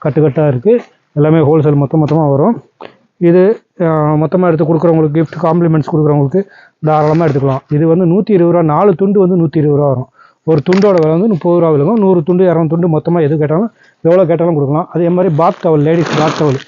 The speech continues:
நல்ல பெரிய சைஸ் துண்டு எங்கேயும் கிடைக்கல, நம்மகிட்ட வேணும்னு சொல்லும்போது அவங்களுக்கும் இந்த மாதிரி பெரிய டவல்ஸ்லாம் நம்மகிட்ட இருக்கு. இது மாதிரி ஃபுல்லா எவ்வளோ எவ்வளோ பெருசா வேணுமோ அவ்வளோ எவ்வளோ பெரிய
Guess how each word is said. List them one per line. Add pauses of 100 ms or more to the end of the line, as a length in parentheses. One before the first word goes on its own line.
(240)
நல்ல
பெரிய
சைஸ்
துண்டு
எங்கேயும்
கிடைக்கல,
நம்மகிட்ட
வேணும்னு
சொல்லும்போது
அவங்களுக்கும்
இந்த
மாதிரி (400)
பெரிய
டவல்ஸ்லாம்
நம்மகிட்ட
இருக்கு. (2500)
இது
மாதிரி
ஃபுல்லா (360)
எவ்வளோ
எவ்வளோ
பெருசா
வேணுமோ
அவ்வளோ
எவ்வளோ
பெரிய